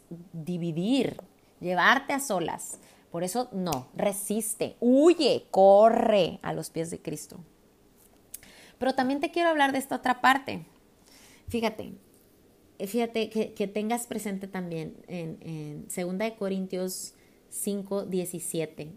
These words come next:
donde Dios nos dice, "De modo que si alguno está en Cristo, nueva criatura es. Las cosas viejas pasaron, he aquí todas son hechas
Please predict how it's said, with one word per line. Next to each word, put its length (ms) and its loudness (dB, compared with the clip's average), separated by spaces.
donde 480 -6
Dios 220 -4
nos 140 -6
dice, 400 -8
"De 180 2
modo 340 2
que 120 0
si 140 0
alguno 340 -2
está 280 -2
en 120 -2
Cristo, 580 0
nueva 680 -2
criatura 600 -2
es. 600 0
Las 340 -2
cosas 540 0
viejas 720 0
pasaron, 720 0
he 160 2
aquí 500 -4
todas 460 -4
son 420 -8
hechas 600 -8